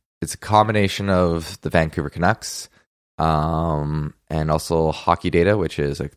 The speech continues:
the stats company that I run, and also Hockey Graphs, which is a website that I run,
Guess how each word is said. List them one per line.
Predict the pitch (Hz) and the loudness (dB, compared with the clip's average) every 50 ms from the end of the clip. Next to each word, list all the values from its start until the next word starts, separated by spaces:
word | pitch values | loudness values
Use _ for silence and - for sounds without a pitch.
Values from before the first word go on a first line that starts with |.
| _ _ | _ _
the | - - 71 69 67 71 76 | -4 0 0 2 2 0 -2
stats | 82 - - - 71 71 - | -4 -6 -4 -2 -2 -2 -4
company | - - 82 73 - 78 80 76 | -4 -4 -4 -4 -4 -4 -4 -4
that | 69 76 76 | -2 -2 -2
I | 76 | 0
run, | 76 78 82 92 123 131 131 _ _ _ _ _ _ _ _ - | 0 0 -2 -2 -4 -6 -10 _ _ _ _ _ _ _ _ -4
and | 80 78 76 73 73 73 73 - | -2 -2 0 0 -2 -2 -2 -2
also | - 73 76 - 76 | -2 -2 -2 -2 -4
Hockey | 69 80 71 - - 80 | -2 -2 -2 -4 -4 -4
Graphs, | - 90 95 120 123 - - | -2 0 0 0 -2 -4 -8
which | 69 - - | -10 -8 -8
is | 67 67 | -8 -6
a | 67 | -4
website | 69 69 - 80 78 - | -4 -4 -2 -4 -4 -2
that | - 80 | 0 0
I | 90 | 0
run, | 90 101 123 135 135 131 - | 0 0 -2 -2 -4 -6 -8